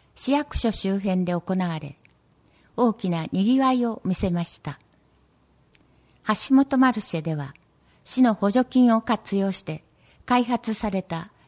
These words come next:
地場産品などを来場者に向けてピーアールしました。紙面には、キッチンカ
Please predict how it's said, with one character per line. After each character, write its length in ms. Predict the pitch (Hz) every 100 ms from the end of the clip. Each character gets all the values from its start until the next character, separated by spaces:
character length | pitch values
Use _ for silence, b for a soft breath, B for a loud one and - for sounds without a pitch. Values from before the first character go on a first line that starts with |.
| -
地 120 | 226
場 140 | 269
産 300 | - 269 262
品 240 | 226 226 196
な 140 | 170
ど 180 | 165 147
を 160 | 131 - b b b b
来 260 | 208 269 269
場 200 | 277 262
者 180 | 240 185
に 120 | 165
向 120 | 170
け 140 | -
て 260 | 151 - - _ _
ピ 220 | - 247 254
ー 40 |
ア 60 | 220
ー 160 | 165
ル 60 | 151
し 180 | - 156
ま 120 | 156
し 160 | -
た。 200 | - 143 - _ _ _ _ _ _ _ _ _ _ _ _ _ _ b b b b b -
紙 140 | - 262
面 220 | 233 190
に 100 | 170
は、 240 | 147 151 _ _ _ _ -
キ 100 | 226
ッ 80 | 220
チ 120 | -
ン 120 | 277 277
カ 320 | 226 170